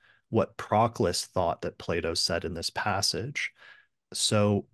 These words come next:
I'm gonna read it really quickly. It's in a passage where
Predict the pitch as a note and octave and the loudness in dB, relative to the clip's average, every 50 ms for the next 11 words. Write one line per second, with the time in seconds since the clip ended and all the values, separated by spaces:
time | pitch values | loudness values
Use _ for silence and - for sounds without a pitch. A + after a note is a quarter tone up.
0 | _ - G#2+ A#2 C3+ D3 B2+ G2 G2+ G2+ G2 G2+ - - F#2+ G2 F#2 F2 - - | _ -4 -2 0 0 0 0 0 0 0 0 0 -2 -2 -2 -2 -2 -2 -4 -6
1 | - - G2 F#2+ - - - F#2 F2+ F#2 G2+ G2+ - _ _ _ _ _ _ _ | -4 -4 -4 -4 -4 -6 -4 -4 -2 -2 -4 -6 -8 _ _ _ _ _ _ _
2 | _ _ _ _ _ _ _ _ _ _ _ _ _ _ _ _ _ - A2 G#2+ | _ _ _ _ _ _ _ _ _ _ _ _ _ _ _ _ _ -8 -6 -2
3 | - A#2 A#2+ A#2+ G#2+ - - G#2+ F#2+ F#2+ - - A2+ G#2+ G2 - G2+ G2 G2+ F#2 | 0 0 0 0 -2 -2 0 2 2 2 2 2 0 0 -2 0 0 2 4 4
4 | F#2 F#2 F2 F#2 F2+ | 4 4 2 0 -2